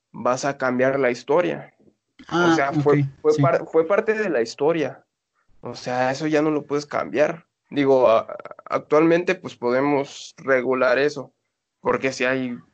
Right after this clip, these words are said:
Speaker 1: pues, la verdad, sí hay algunas que otras que se <laughs> pasan un chingo de chorizo. Pero, este, tanto como para decir,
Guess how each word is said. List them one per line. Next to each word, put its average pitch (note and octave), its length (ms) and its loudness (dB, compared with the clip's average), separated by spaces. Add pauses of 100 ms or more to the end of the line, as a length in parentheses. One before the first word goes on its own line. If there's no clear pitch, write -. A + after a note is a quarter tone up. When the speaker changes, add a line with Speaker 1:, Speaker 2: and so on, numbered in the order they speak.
(120)
Speaker 1:
pues, B2 140 -14
la B2+ 100 2
verdad, B2+ 260 0
sí D#3 120 -4
hay C3 140 0
algunas C3 360 -2
que - 120 -10
otras D3 240 -4
que C3+ 120 -10
se B2 160 -4
<laughs> - 140 -14
pasan C#3 340 2
un C3 160 -4
chingo - 340 -8
de - 140 -6
chorizo. D#3+ 480 -6 (800)
Pero, B2+ 260 2
este, F#2+ 840 -4
tanto C#3 360 -2
como C3 280 -6
para B2 200 -4
decir, C3+ 400 -6